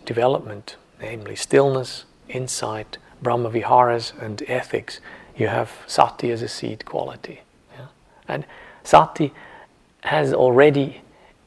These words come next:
facets of each of those. Yeah? Sati has a feeling <laughs> quality. Sati has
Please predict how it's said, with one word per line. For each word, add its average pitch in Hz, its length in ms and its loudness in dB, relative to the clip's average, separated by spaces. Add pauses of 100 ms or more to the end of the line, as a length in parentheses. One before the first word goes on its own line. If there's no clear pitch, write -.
(380)
facets - 760 -4
of 131 200 -6
each 139 300 -6
of - 140 -12
those. - 360 -10 (400)
Yeah? 120 80 -16 (500)
Sati 143 520 -4 (140)
has 143 320 -12 (120)
a 165 80 -6
feeling 139 540 -2
<laughs> - 100 -8
quality. - 540 -4 (840)
Sati - 420 2
has 117 400 -6